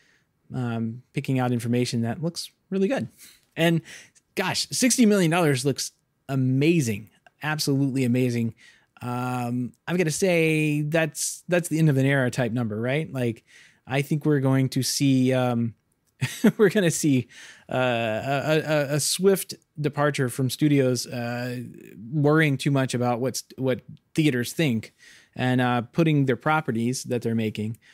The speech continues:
both on their streaming services that they own and in theaters. Um, so, uh, tough times ahead for theaters for sure if they're not getting, like, exclusive access, um, to movies,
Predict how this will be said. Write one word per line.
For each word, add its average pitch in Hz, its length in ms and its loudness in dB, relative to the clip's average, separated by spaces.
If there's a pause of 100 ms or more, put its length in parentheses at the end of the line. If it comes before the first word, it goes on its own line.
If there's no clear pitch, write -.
(280)
both 131 240 0
on 131 140 2
their 120 120 2
streaming 180 320 4
services 190 480 0
that 123 240 0
they 156 120 2
own 147 300 0 (240)
and 131 280 0
in 127 160 2
theaters. 113 580 -2 (540)
Um, 117 360 0
so, 131 320 2 (120)
uh, 135 180 -16
tough - 180 -6
times 240 260 2
ahead 175 240 2
for 160 80 -2
theaters 156 380 2
for 127 160 -2
sure 147 400 2
if 135 140 -4
they're 143 120 2
not 139 220 0
getting, 135 240 2
like, 120 340 -2
exclusive 131 600 0
access, 123 600 -4 (440)
um, 113 300 -4
to 131 100 -4
movies, 143 460 0